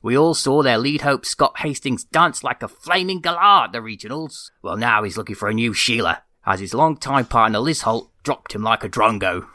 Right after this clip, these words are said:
But what can you expect when Scott keeps going on and on about wanting to dance new steps? I've even heard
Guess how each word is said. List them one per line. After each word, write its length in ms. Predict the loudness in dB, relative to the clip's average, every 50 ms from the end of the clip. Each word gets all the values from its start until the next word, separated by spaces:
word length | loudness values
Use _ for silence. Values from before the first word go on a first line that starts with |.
| _ _ _ _ _ _
But 140 | 2 2
what 160 | 2 2 0 _
can 140 | 2 4 4
you 60 | 4 2
expect 460 | 0 -2 -2 0 0 0 0 -4 -10
when 120 | -10 -8 -8
Scott 280 | -6 -6 -6 -6 -6
keeps 220 | -10 -12 -12 -12 -14
going 340 | -4 0 2 2 2 0 0
on 380 | -2 -2 0 0 0 -2 -2 -4
and 120 | -4 -4 -2
on 420 | -2 -2 0 0 0 -2 -2 -4 -6 -10 _
about 280 | -4 -2 0 0 0 0
wanting 220 | -2 -2 -2 -2 -6
to 100 | -8 -8
dance 440 | -2 0 2 2 2 0 -2 -6 -4
new 220 | -2 -2 0 0
steps? 600 | 0 -2 -4 -4 -8 -8 _ _ -10 -10 -10 -12 -14 _ _ _ _ _ _ _
I've 220 | 2 2 2 4
even 220 | 2 2 0 0 -2
heard 260 | -2 -2 -2 -4